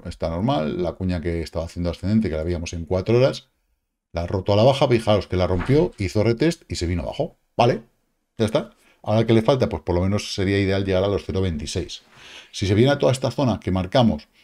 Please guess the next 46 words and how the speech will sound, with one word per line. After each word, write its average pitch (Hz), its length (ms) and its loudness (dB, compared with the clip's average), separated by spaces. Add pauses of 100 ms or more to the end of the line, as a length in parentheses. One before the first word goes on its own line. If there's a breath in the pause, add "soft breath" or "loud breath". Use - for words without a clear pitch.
(160 soft breath)
como 90 200 -2
zona 117 280 4
de 85 120 0
compra, 101 520 0
mm, 87 300 -4
guay, 104 240 4
genial, 113 280 0
del, 78 460 -4
pues, - 240 -20
mm, - 720 -12
de 123 100 -4
la - 100 -6
muerte, 131 340 0
pues 120 200 -10
sería 98 240 -8
ideal. 90 320 -6 (520 loud breath)
Pero 120 540 4
de 107 320 0
momento, 110 680 2
de 90 140 -4
momento 95 320 -2
yo 95 100 -2
creo 92 140 0
que 90 40 0
la 85 120 -2
zona 87 220 -4
de 76 180 -6
cero 85 180 -6
veintiséis, 76 400 -6
cero 85 140 -6
veintisiete 82 500 -4
<laughs> - 480 -8
está 90 440 -8 (340 loud breath)
en 90 180 -2
la, 85 240 0
ahí 110 140 4
hay 107 100 4
pelea. 78 420 -4 (380 loud breath)
Eh, 101 240 0
R 113 160 4
L 92 160 2
C, 120 340 4
V 92 160 0
S 90 260 -2
M, 92 200 -2
bueno, 76 220 -8